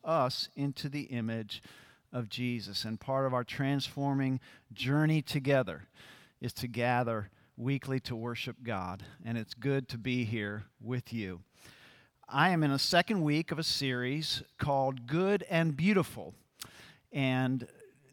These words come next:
this is based on a book by James Bryan Smith. Here's a picture of it.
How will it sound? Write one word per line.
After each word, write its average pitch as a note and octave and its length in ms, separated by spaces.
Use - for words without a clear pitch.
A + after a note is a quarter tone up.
this E3 240
is C#3 100
based D#3+ 520
on C#3+ 200
a C3 60
book D3 500
by B2 200
James C#3+ 340
Bryan C#3+ 460
Smith. C#3 340
Here's C#3 240
a C#3 60
picture - 440
of B2+ 200
it. F3+ 240